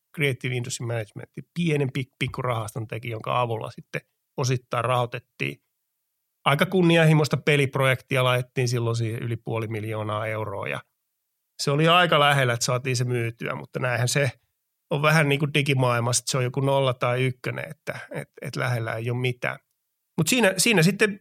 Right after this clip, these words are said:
selviytyäkseen tehtiin kaiken näköisiä asioita, että pieniä projekteja, mu-, muun muassa palattiin mobiileihin ja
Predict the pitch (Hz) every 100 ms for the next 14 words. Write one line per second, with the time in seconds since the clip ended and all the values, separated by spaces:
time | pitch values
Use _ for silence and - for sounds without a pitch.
0 | - 214 - 220 185 170 175 170 165 180
1 | 165 175 165 175 160 151 151 139 135 131
2 | 127 131 123 123 123 113 110 - 107 -
3 | 120 113 110 117 127 113 113 _ 123 113
4 | 123 - 127 123 - 131 123 - 127 120
5 | 120 123 113 120 - 120 117 69